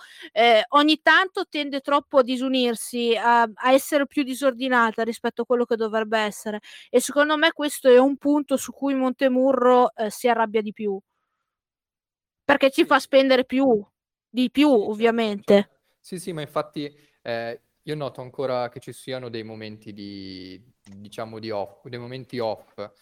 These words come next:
Speaker 2: Ehm, sono pochi e penso andranno, e spero anzi,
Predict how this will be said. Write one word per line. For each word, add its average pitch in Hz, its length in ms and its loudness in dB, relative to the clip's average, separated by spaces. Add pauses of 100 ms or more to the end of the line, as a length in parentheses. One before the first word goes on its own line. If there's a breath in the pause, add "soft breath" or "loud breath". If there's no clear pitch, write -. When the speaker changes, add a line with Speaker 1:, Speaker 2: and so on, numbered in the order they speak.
(400 soft breath)
Speaker 2:
Ehm, 104 800 -12 (840)
sono 131 360 -16
pochi 139 600 -6 (340)
e 120 500 -14
penso 131 540 -10
andranno, 123 920 -12
e 117 80 -20
spero 120 400 -10
anzi, 107 400 -14